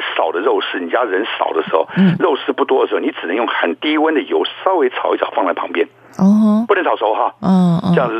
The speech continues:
Speaker 1: 肉丝才会嫩。好。
Speaker 2: 是。
Speaker 1: 那既然大家知道这样的话，我就要问一个：这个酱油的功能除了味道以外，
Speaker 2: 嗯。
Speaker 1: 香味以外，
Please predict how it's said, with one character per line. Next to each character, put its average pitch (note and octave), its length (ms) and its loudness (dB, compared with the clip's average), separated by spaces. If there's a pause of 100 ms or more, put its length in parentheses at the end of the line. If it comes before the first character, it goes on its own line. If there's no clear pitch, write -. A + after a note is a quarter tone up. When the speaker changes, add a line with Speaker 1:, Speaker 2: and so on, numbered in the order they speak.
Speaker 1:
肉 A#2 160 2
丝 - 120 -8
才 F#2 120 0
会 F#2+ 100 4
嫩。 G#2+ 240 0 (160)
好。 - 160 -4
Speaker 2:
是。 F#3+ 320 2 (220)
Speaker 1:
那 A#3 120 2 (140)
既 C4 80 -2
然 E3 180 0
大 F#3 140 0
家 F3 140 0
知 - 200 -10
道 E3 160 0
这 D#3+ 140 -2
样 A#2+ 100 -2
的 F2+ 80 0
话， E2 140 0 (240)
我 F#3+ 140 2
就 D3 100 0
要 A2+ 60 2
问 C3 200 2
一 E2 120 -8
个： D2 200 -4
这 - 60 -4
个 F3+ 100 2 (180)
酱 A3+ 180 0
油 A2 120 -2
的 B2+ 80 2
功 D#3+ 240 2
能 G2+ 160 0
除 - 200 -4
了 C3 240 0
味 F#3+ 220 0
道 C3 280 -2
以 D3 140 -10
外， G#2+ 360 0
Speaker 2:
嗯。 F3 300 2 (340)
Speaker 1:
香 F#3 200 0
味 F#3+ 140 0
以 - 60 -10
外， G2+ 280 0